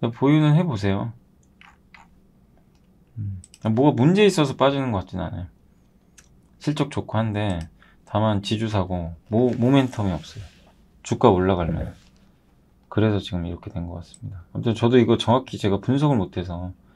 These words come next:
좀 죄송합니다. 이게 지주사들은 할인을 받으니까 참 어려운 것 같아요. 보유하시고 물, 물 타진 마세요. 물 타진 마시고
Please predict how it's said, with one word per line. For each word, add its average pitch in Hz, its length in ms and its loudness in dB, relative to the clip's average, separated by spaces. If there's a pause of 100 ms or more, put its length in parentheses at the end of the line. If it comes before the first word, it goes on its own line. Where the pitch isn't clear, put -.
(500)
좀 95 100 -12
죄송합니다. 92 500 -2
이게 90 280 0 (320)
지주사들은 131 1040 2 (600)
할인을 220 420 4
받으니까 107 480 4
참 92 200 -4
어려운 101 300 -2
것 87 220 -6
같아요. - 2000 -14
보유하시고 127 440 10
물, 143 320 8
물 120 160 2
타진 160 240 10
마세요. 117 540 6 (440)
물 98 140 -6
타진 131 260 2
마시고 95 720 2